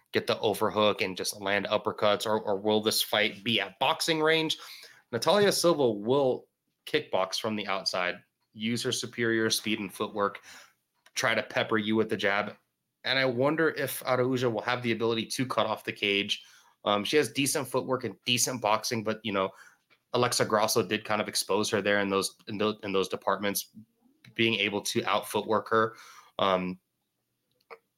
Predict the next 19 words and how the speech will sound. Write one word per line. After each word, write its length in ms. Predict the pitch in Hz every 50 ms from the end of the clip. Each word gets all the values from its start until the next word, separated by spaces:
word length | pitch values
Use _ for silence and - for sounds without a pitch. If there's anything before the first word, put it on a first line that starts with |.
| _ _ _ -
fu-, 100 | - 190
it's 160 | 190 185 -
a 60 | 226
fun 180 | - 214 202 151
fight. 300 | - 165 151 131 - -
That's 180 | 131 131 - 165
why 80 | 165
I'm 80 | 147 120
talking 260 | 123 127 135 - 113
to 40 | 98
you 60 | 92
guys 180 | 95 90 - -
about 180 | 87 80 82
it. 100 | 87 - - - - - _ _ _ _ _ _ _ _ _ _ _ _ _ _ _ _ _ - - - - _ _ _ _
Gonna 180 | - 156 170 151
go 160 | 139 147 143
with 120 | 131 -
Natalia 440 | 123 110 - 120 110 110 104 104 98
Silva. 540 | - - 110 107 101 107 110 107 113 -